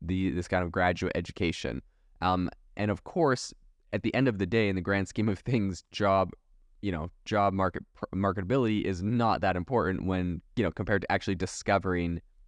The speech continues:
um, things and discovering new drugs or new, um, therapies or new, um, innovations in science. So the team's second experiment after that first one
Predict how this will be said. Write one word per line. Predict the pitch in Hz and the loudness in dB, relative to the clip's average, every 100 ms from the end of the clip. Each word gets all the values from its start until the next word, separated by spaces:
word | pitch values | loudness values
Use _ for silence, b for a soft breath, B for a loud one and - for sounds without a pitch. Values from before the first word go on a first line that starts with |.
| - | -6
um, | 87 85 | -4 -4
things | - 90 85 87 - _ _ - | -2 -2 -2 -4 -8 _ _ -6
and | 87 | -4
discovering | 85 - 101 92 92 | -4 -2 -2 0 0
new | 90 90 85 - _ | 0 0 -2 -6 _
drugs | 117 110 110 107 101 - | 0 2 4 2 -2 -6
or | - 90 | -4 -2
new, | 87 87 85 82 _ _ | 0 0 -2 -4 _ _
um, | - 82 82 82 | -4 -2 -2 -2
therapies | 113 110 104 113 107 107 98 | 0 2 0 0 0 0 -2
or | - 87 87 | -4 -2 0
new, | 90 90 87 - - - | 0 0 -2 -6 -16 -10
um, | 87 85 | -4 -2
innovations | - 98 95 92 - 92 90 | 0 -2 0 -2 -2 -2 -2
in | - 90 87 | -2 -2 -2
science. | - 71 62 58 60 - | -2 -4 -4 -8 -12 -6
So | - 110 104 - _ _ _ | 2 2 2 -6 _ _ _
the | - | -8
team's | 117 160 156 - | 0 2 2 -2
second | - - 113 156 - | -10 -2 0 0 -2
experiment | - - - 90 87 87 85 - _ - | -4 -6 -2 0 0 0 -4 -10 _ -4
after | 95 92 95 | -4 -2 0
that | 92 - | 0 0
first | 131 139 104 | -2 -2 0
one | 90 | 0